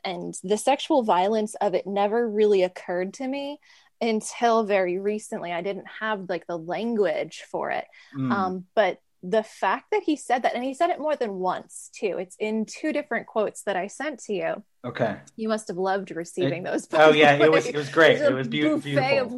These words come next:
Speaker 1: of
Speaker 2: Yeah.
Speaker 1: wonderful.
Speaker 2: Yeah.
Speaker 1: <laughs> Um, yeah, I mean, it just, it really struck me as, like, how hypersexualized the church was when we were growing up, and yet it was such a suppressed environment.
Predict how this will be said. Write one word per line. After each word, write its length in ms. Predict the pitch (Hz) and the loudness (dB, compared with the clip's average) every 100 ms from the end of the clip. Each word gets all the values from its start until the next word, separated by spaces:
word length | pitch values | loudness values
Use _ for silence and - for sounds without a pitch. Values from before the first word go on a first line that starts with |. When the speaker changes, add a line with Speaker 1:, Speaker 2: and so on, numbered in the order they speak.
| 180 | -4
Speaker 1:
of 40 | |
Speaker 2:
Yeah. 80 | - - | 4 4
Speaker 1:
wonderful. 680 | 254 226 202 - 202 185 370 - 143 | 4 0 0 0 2 4 2 -2 4
Speaker 2:
Yeah. 360 | 131 120 - - | 6 6 4 -8
Speaker 1:
<laughs> 60 | - - - - - - | -12 -20 -20 -20 -14 -4
Um, 360 | 269 269 262 240 | -2 0 -2 -6
yeah, 460 | 208 220 262 359 320 - | -4 0 0 0 0 -2
I 120 | 240 | -2
mean, 260 | 262 269 - | 0 0 2
it 160 | 254 247 | 2 2
just, 580 | 202 247 254 254 - - | 0 2 2 0 -10 -4
it 140 | 240 - | -4 -2
really 340 | 214 247 277 269 | -2 -2 0 -2
struck 480 | - - 214 226 233 | -6 -4 -4 -4 -6
me 300 | 214 185 - 196 | -6 -4 -6 -2
as, 340 | 196 185 - | 0 -2 -4
like, 160 | 170 - | -8 -8
how 240 | - 208 220 | -6 -6 -4
hypersexualized 1300 | 220 220 202 - 190 - 214 202 170 156 175 - | -6 -6 -8 -8 -10 -6 -4 -4 -4 -4 -8 -8
the 100 | 185 | -6
church 400 | 170 202 254 - | -4 -4 -6 -4
was 340 | 226 - - 170 | -4 -4 -4 -8
when 140 | 196 190 | -8 -6
we 80 | |
were 160 | 170 185 | -4 -4
growing 400 | 180 175 165 175 | -4 -6 -6 -6
up, 280 | 285 - - - - | -6 -6 -10 -20 -6
and 140 | 226 | 0
yet 120 | 240 226 | 2 2
it 60 | |
was 140 | 220 - | 0 0
such 160 | 220 226 | -4 -4
a 60 | |
suppressed 500 | - 202 208 196 - | -8 -8 -6 -6 -8
environment. 640 | 185 190 180 220 214 156 | -10 -4 -4 -4 -6 -8